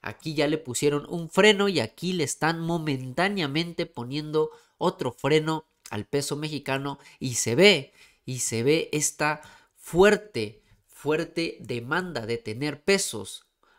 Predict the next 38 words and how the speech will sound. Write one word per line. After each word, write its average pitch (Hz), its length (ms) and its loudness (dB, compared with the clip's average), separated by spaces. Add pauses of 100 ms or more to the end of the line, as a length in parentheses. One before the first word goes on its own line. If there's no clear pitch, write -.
(160)
frente 139 520 -2
al 127 220 -2
dólar 180 420 2
con 120 220 -8
este 135 480 -4
rechazo 117 680 -6 (180)
ahorita 160 560 0
a 151 240 -4
la 143 140 0
hora 117 220 -4
que - 120 -20
estoy 107 220 -12
grabando 107 640 -10
este 101 260 -12
video. 85 420 -10 (320)
¿Y 165 120 -4
cómo 220 260 4
están 214 200 2
cerrando 196 460 2
los 185 320 2
mercados 156 560 -2
de 131 60 -2
Wall 151 240 0
Street? 214 400 0
Pues 185 180 4
se - 80 -4
están 147 240 -6
cerrando 143 400 -4
en 120 140 -4
rojo 156 480 2 (240)
ante 123 320 -6
todo 160 360 0
la 156 300 4
incertidumbre 139 920 -4
que 135 100 -2
va 156 120 2
a 131 40 0
ser 151 300 -2